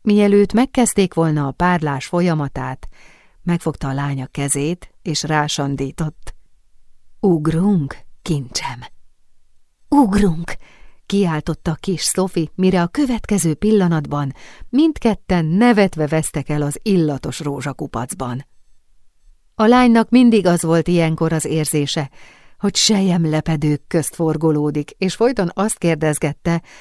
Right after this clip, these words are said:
nem lehetne-e, hogy paplan és derékaj helyett rózsák közt aludjon az ágyában. Csak az anyja halála után gondolkodott el azon, hogy a virágok,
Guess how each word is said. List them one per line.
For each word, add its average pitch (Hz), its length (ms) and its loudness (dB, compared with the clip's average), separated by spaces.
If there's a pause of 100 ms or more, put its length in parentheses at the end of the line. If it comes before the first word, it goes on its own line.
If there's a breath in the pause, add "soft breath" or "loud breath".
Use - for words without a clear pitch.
(300 loud breath)
nem 302 280 2
lehetne-e, 196 880 0
hogy 190 160 -4
paplan 220 480 2
és 196 180 2
derékaj 208 560 4
helyett 185 520 -2 (400 loud breath)
rózsák 233 580 4
közt - 260 -4
aludjon 151 420 -2
az 139 120 -4
ágyában. 139 680 -10 (1300)
Csak 233 220 0
az 226 140 4
anyja 247 340 4
halála 147 500 2
után 143 360 -4
gondolkodott 143 800 -4
el 135 100 -4
azon, 135 400 -6
hogy 151 200 -2
a 160 60 0
virágok, 180 640 -2